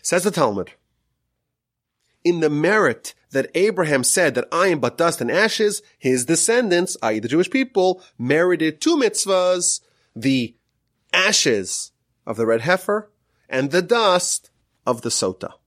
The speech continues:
So what do we see? Ashes in three places. We have the ashes of the sacrifice that was burning the whole night.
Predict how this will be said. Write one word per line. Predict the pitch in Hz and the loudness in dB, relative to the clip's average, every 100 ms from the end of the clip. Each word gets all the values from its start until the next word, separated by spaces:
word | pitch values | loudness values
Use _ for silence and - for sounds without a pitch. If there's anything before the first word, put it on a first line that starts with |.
| _ _ _ _ _ _ _ _ - | _ _ _ _ _ _ _ _ -8
So | - | -2
what | 156 | 2
do | |
we | 196 | 2
see? | 185 123 92 _ _ _ _ _ | 0 -2 -4 _ _ _ _ _
Ashes | 160 170 - 151 | 0 0 2 2
in | 139 | 0
three | 175 190 | 0 -2
places. | - 107 - 87 | 0 -2 -4 -4
We | 123 | -2
have | 117 | 0
the | 143 | 0
ashes | 156 175 196 226 | 0 0 2 0
of | 226 | 0
the | 240 | 0
sacrifice | - 185 - 165 151 147 151 - | 0 0 -2 -4 0 0 -2 -6
that | 104 | -6
was | 98 | -6
burning | - 113 139 | 0 0 2
the | |
whole | 143 160 | 0 0
night. | 113 120 - | -2 -4 -12